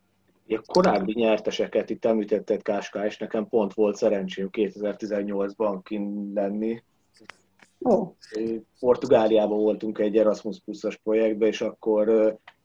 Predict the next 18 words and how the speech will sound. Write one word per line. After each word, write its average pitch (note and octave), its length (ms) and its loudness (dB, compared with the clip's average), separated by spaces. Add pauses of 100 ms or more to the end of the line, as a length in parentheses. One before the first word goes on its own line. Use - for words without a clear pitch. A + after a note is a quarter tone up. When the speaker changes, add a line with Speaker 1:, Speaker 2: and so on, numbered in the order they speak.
(100)
Speaker 1:
egy A2 240 4
napot G#2+ 340 -2
voltunk G2+ 500 -4
ott G2 140 -6
Káskásba, G2 600 -6
és, F#2 160 -4
és F#2+ 60 -12
bemutatták G2+ 640 -6
nekünk G#2+ 340 -8
a G#2 220 -2 (640)
programot A2 560 2
és A2 120 -2
a A2 80 2
helyi G#2+ 280 2
közösségi G#2 680 -2
tereket. A2 600 -4 (1400)
Úgyhogy G2 440 -6 (400)
megéri A2+ 680 0